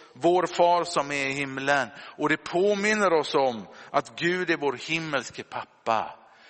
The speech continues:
Gud är högst närvarande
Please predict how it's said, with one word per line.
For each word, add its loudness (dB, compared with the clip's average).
Gud 0
är 6
högst -2
närvarande 2